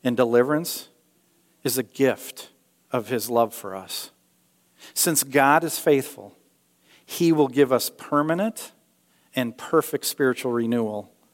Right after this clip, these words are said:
and deliverance from an eternity separated from God. Let's pray.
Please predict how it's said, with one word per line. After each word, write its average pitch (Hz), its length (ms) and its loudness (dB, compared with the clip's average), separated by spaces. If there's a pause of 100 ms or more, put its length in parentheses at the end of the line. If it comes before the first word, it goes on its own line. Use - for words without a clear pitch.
(260)
and 117 120 -8
deliverance 127 680 -2 (380)
from 139 220 0
an 131 60 0
eternity 120 840 -4 (880)
separated 107 580 -2
from 110 180 -16
God. 117 260 -10 (1080)
Let's 131 180 -2
pray. 95 240 -12